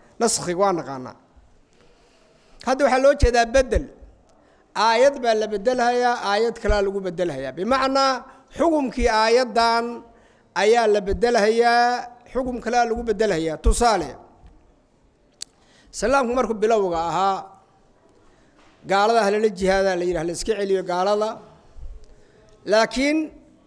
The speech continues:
waxaa la amray qof kastoo muslima oo mujaahida toban gaal kama carari karo in yakun minkum cishruuna saabiruuna yaqhlibuuh miatayni toban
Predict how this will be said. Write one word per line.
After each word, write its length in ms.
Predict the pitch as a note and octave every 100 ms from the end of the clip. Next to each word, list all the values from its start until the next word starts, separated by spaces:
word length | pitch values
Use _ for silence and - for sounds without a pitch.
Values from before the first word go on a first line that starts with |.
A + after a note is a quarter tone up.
| _ _ _ _ _ G3
waxaa 260 | A3+ B3 A#3
la 60 | A3+ A3
amray 360 | A3 A3+ C4 C4+ - - - _ _ _ -
qof 120 | C#4 -
kastoo 340 | B3 - A#3 A3 A#3+
muslima 460 | - G#3 G3 G3 G3
oo 60 | F#3+
mujaahida 600 | F#3 E3 A#3 A3 A3+ A#3 A#3 - - _ _ _ _ _
toban 320 | G3 G#3 B3 B3 G#3+
gaal 220 | A3+ A3 A3
kama 200 | G#3 A3+ G3
carari 300 | G3+ G3 E3+
karo 200 | - C3 B2+ - - - _ _ - -
in 200 | F#3+ G3+
yakun 260 | F#3+ F#3+ F#3 F#3
minkum 380 | A3 A3+ G3 F3+ D#3
cishruuna 600 | F3 F#3 F3+ G#3+ G#3+ G3 F#3+
saabiruuna 640 | F#3 E3+ F3+ G#3 A#3 B3 B3+ - - _ _ -
yaqhlibuuh 640 | G3+ A#3+ A#3+ A#3+ C4+ D4+ D4+ - - _ _ -
miatayni 680 | A3 B3 A#3 D4 D#4+ C4+ F#3 - - _ - - - A3+
toban 300 | A#3 C#4+